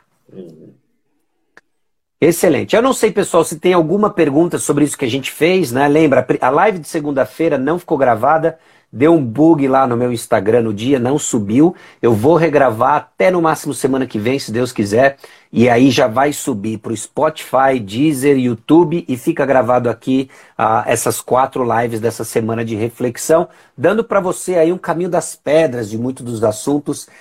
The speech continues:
Speaker 2: e, em particular, a live de hoje, com a gente aí aproveitando muito da jornada do Fernando e o que ele tem aqui pra colocar pra nós, né?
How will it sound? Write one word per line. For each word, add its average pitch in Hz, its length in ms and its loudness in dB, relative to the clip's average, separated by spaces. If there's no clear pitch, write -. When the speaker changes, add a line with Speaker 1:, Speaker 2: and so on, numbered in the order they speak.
Speaker 2:
e, 107 120 0
em 147 100 4
particular, 139 840 0
a 127 80 0
live 147 320 0
de 143 200 -4
hoje, 139 460 2
com - 80 0
a 120 60 4
gente 127 280 0
aí 127 160 4
aproveitando 120 720 2
muito 117 240 0
da 120 160 4
jornada 107 540 0
do 110 100 0
Fernando 139 580 2
e 117 120 2
o 120 60 4
que 135 100 0
ele 127 140 2
tem 123 180 0
aqui 120 140 -2
pra 113 160 -2
colocar 117 380 0
pra 131 200 2
nós, 95 320 -8
né? 120 240 -8